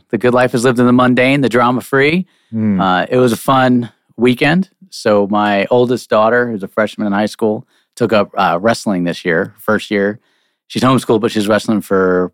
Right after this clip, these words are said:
Speaker 1: P H S. And she was in an all-freshman tournament in Phoenix, and she won the dang thing.
Speaker 2: That's all. Oh, in Phoenix?
Speaker 1: In Phoenix, yeah.
Speaker 2: Wow. So you're not
Speaker 1: Yes.
Speaker 2: just wrestling people from up here. You're wrestling probably some
Speaker 1: Oh.
Speaker 2: legit schools.
Speaker 1: Oh, big time.
Speaker 2: Yeah.
Speaker 1: We were at a tournament in,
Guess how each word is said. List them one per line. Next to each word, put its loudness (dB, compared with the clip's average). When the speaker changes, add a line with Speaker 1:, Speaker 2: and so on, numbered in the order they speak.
Speaker 1:
P 0
H 0
S. -2
And -4
she 0
was -2
in -2
an -2
all-freshman 0
tournament -2
in -4
Phoenix, -2
and -6
she -4
won -2
the 0
dang -4
thing. -8
Speaker 2:
That's -4
all. 0
Oh, 2
in 0
Phoenix? 2
Speaker 1:
In -6
Phoenix, -2
yeah. 0
Speaker 2:
Wow. -2
So 0
you're 4
not 2
Speaker 1:
Yes. -2
Speaker 2:
just -2
wrestling -2
people -4
from -8
up -8
here. 2
You're 2
wrestling -4
probably -2
some -10
Speaker 1:
Oh. 2
Speaker 2:
legit 0
schools. 0
Speaker 1:
Oh, 2
big 0
time. -4
Speaker 2:
Yeah. 2
Speaker 1:
We 4
were 4
at 0
a 2
tournament 0
in, -4